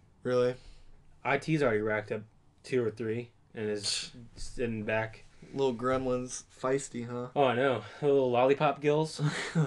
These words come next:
Speaker 2: little lollipop gill action on the court, but, um,
Speaker 1: Joakim Noah <laughs> left the Knicks, like, out of nowhere, kinda like Derrick Rose did,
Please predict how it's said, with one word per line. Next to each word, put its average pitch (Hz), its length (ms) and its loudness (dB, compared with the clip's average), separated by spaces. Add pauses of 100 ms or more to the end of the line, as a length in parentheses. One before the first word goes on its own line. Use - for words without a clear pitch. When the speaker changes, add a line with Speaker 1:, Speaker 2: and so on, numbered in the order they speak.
(100)
Speaker 2:
little 143 180 4
lollipop 143 440 4
gill 147 200 6
action 147 280 0
on 131 80 -2
the 123 60 -4
court, 139 400 -2
but, 123 200 2
um, 110 400 -2 (580)
Speaker 1:
Joakim 143 480 2
Noah 139 440 2 (340)
<laughs> 151 320 0
left 135 300 0
the 127 80 -4
Knicks, 127 360 -2
like, 120 180 -2
out 127 140 2
of 120 80 2
nowhere, 123 360 2
kinda 131 220 -2
like 123 200 0
Derrick 123 300 0
Rose 127 260 0
did, 120 340 -2